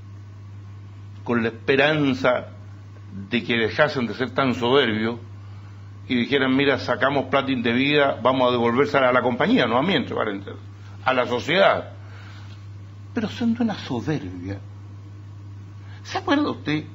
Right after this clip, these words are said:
cuando empezó el asunto Penta? La actitud soberbia de los dueños de Penta y de su abogado.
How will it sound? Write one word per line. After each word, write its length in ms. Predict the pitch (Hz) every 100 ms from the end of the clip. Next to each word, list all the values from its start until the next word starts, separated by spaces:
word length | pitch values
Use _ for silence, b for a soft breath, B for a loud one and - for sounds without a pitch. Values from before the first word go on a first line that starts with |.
| - - - - - - - - - - - - - - - -
cuando 260 | 135 127
empezó 360 | 127 117 110 156
el 100 | 160
asunto 520 | 110 98 139 143 117
Penta? 520 | - 131 127 101 92 - - - - - - - B B B -
La 100 | 135
actitud 440 | 131 - 120 208
soberbia 920 | - 151 117 104 131 165 92 95 101
de 120 | 98
los 160 | 107 98
dueños 280 | 113 151 135
de 60 |
Penta 440 | 107 139 151 113 110
y 60 |
de 100 | 107
su 140 | 98 104
abogado. 560 | 95 95 92 107 156